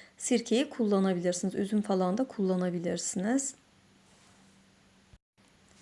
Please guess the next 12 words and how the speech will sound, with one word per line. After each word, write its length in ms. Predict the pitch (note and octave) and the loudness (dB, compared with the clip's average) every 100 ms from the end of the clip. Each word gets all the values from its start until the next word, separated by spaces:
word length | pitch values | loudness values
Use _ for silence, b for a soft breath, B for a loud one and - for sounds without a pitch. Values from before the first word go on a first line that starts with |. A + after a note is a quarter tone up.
| b b b b b b b - | b b b b b b b -10
Sirke 680 | - - D#4 D4 D4+ D4+ C#4 | -2 6 6 6 4 4 8
ve 200 | C#4+ D4 | 6 6
sarımsağı 720 | - A#3+ A#3 A3+ B3+ C4+ A#3+ | 4 6 8 6 4 4 6
damak 300 | A3 A#3 A#3 | 6 4 2
tadınıza 500 | A3+ F#3+ G3 F#3+ F#3+ | 0 2 2 2 2
göre 460 | F3+ G3+ B3 D#4 D#4 | 4 4 4 2 4
arttırabilirsiniz. 1000 | G#3+ G#3 - C4 A3 F#3+ F#3+ G3 F#3+ | 4 4 2 4 4 2 0 0 -2
Bunu 180 | A3 A3 | 2 2
da 100 | G#3 | 2
hemen 280 | G#3+ G3+ F#3+ | 2 2 2
belirttikten 680 | A3+ A#3+ A#3 B3 A#3+ B3 B3+ | 4 4 2 -4 0 2 2
sonra 500 | B3+ G#3 G3 G#3+ | 0 0 2 4